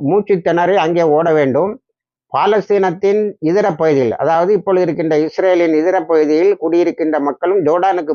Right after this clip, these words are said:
போய்விட வேண்டும், அதை ஜோர்டான் ஏற்றுக்கொள்ள வேண்டும் என்று இஸ்ரேல் எதிர்பார்க்கிறது. நீ வந்து அகதிகள் முகாமை அங்கே அனுப்பதற்கு நீ உதவி செய்ய வேண்டும். வெஸ்ட் பேங்க்ல இருந்து நிறைய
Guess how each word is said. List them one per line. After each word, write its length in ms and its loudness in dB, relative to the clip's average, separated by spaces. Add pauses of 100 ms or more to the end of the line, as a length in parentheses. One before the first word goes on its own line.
போய்விட 340 -2
வேண்டும், 320 -6 (480)
அதை 260 0 (180)
ஜோர்டான் 460 0 (120)
ஏற்றுக்கொள்ள 540 -2
வேண்டும் 360 -4 (260)
என்று 320 0 (160)
இஸ்ரேல் 400 -2
எதிர்பார்க்கிறது. 640 -2 (340)
நீ 80 -8 (100)
வந்து 200 0
அகதிகள் 340 2
முகாமை 360 0
அங்கே 160 -2
அனுப்பதற்கு 640 -4 (500)
நீ 80 0 (100)
உதவி 260 2
செய்ய 200 2
வேண்டும். 300 -2
வெஸ்ட் 300 -2
பேங்க்ல 320 0 (140)
இருந்து 260 -4
நிறைய 200 0